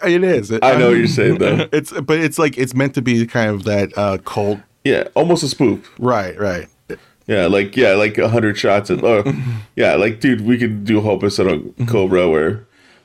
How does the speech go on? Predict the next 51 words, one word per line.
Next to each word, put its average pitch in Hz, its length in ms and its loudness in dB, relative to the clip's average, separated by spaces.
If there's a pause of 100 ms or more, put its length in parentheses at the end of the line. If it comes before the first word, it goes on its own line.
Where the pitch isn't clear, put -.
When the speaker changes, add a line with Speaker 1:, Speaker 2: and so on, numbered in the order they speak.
(100)
Speaker 2:
like, 87 280 -2
"I'm 104 100 0
gonna 104 120 0
blow 104 180 0
this 101 140 0
whole 107 100 0
place 101 280 -2
up. 101 180 -2 (220)
Go 101 160 2
ahead, 92 220 0
I 87 80 2
don't 82 120 2
shop 90 240 0
here." 104 200 -2 (180)
You 131 60 2 (100)
know 120 80 2
what 120 80 4
I 180 40 4
mean? 113 40 2
It's 113 220 2
Speaker 1:
<laughs> - 20 0
Speaker 2:
one-liner 113 480 2
after 104 240 0
one-liner 107 400 2
after 101 160 0
Speaker 1:
Yeah. 87 60 2
Speaker 2:
one-liner. 101 420 0 (580)
But 127 180 4
I, 143 120 6
you 160 200 2
know, 185 120 6
it's 143 260 0
funny 160 240 2
'cause 139 220 0
you 127 60 4
mentioned 127 340 2
how 110 400 2 (640)
it 117 60 2
was 113 200 2
Predator 117 680 2
and 98 160 2
then 95 120 2
Die 101 200 4
Hard. 90 380 0 (380)
So - 140 0
it's 110 120 0
kinda 139 240 0
crazy 127 520 2
that 98 240 0
you 104 140 0
went 98 280 0